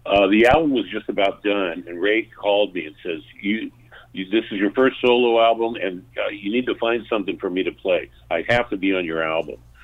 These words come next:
So he insisted he was on my album. He called me, he told me, "I wanna play, find something for me to play on." So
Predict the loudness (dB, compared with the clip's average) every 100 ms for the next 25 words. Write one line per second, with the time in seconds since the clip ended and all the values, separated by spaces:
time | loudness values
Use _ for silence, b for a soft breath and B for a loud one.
0 | B B -8 -4 0 0 -4 -4 -4 -2
1 | -4 -2 -4 -2 -4 -4 -2 -2 -2 -6
2 | -4 0 2 0 -2 -2 -4 -4 -4 -2
3 | -6 B B -2 -2 -2 -2 -2 -2 -2
4 | -2 -2 -4 -4 -4 -2 -2 -4 -4 -4
5 | -4 -8 -16 B B B -20 -2 0 0